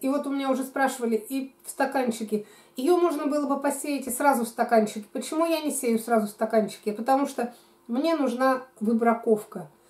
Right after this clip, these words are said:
Я возьму для себя только самые сильные,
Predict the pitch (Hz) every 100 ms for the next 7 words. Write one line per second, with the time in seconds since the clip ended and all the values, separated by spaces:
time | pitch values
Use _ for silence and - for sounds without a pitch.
0 | _ - 262 269 269 262 254 233 - 226
1 | 240 240 233 233 - 262 226 214 - 349
2 | 349 330 311 302